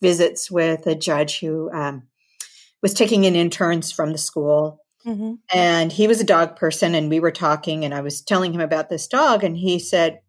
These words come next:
Speaker 1: "Oh, well, you know, if you get into agility, this really can help build confidence in dogs." And he's like, "I think that,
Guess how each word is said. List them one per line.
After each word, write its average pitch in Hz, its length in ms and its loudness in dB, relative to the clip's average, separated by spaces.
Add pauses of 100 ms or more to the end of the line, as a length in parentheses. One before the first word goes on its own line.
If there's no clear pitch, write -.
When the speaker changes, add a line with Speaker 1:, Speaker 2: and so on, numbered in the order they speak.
(100)
Speaker 1:
"Oh, 254 200 4
well, 220 140 2
you 240 140 -2
know, 262 300 -4 (720)
if - 80 -10
you 240 60 -4
get 339 100 4
into 440 300 2
agility, 196 800 2
this 247 240 2
really 302 160 0
can 311 140 -2
help 202 280 -2
build 196 280 2
confidence 208 500 0
in 165 100 0
dogs." 151 400 2
And 170 80 -4
he's 170 140 -4
like, 165 180 0
"I 165 80 2
think 339 300 -4
that, 349 140 -2